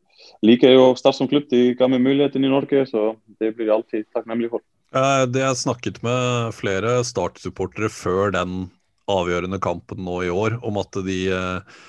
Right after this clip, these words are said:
Speaker 2: det de egentlig var mest lei seg for, var at de ikke kunne være til stede med fullsatt stadion, både fra Vålerenga og Start-supportere, for å, eh, hylle deg på den siste kampen i Norge,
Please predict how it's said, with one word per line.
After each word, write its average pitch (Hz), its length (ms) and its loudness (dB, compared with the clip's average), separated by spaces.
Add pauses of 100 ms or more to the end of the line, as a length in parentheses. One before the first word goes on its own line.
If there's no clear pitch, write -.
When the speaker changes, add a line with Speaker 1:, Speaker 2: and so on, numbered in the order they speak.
(200)
Speaker 2:
det 113 180 0
de 120 80 0
egentlig 107 240 -2
var 110 120 2
mest 101 320 -4
lei 92 140 0
seg 95 200 -4
for, 113 140 2
var 104 200 0
at 92 140 -6
de 104 240 -4
ikke 107 340 -10
kunne 92 300 -6
være 90 360 -4
til 107 120 -4
stede 87 440 -2
med 90 180 -6
fullsatt 90 440 -6
stadion, 87 640 -6
både 92 300 -2
fra 92 180 -4
Vålerenga 85 680 -4
og 80 320 -6 (560)
Start-supportere, 98 960 -4
for 101 280 -2
å, 92 760 -4
eh, 95 60 -2
hylle 95 300 0
deg 98 240 -2
på 110 120 0
den 104 100 -2
siste 104 320 -6
kampen 95 360 -6
i 101 120 -4
Norge, 101 360 -4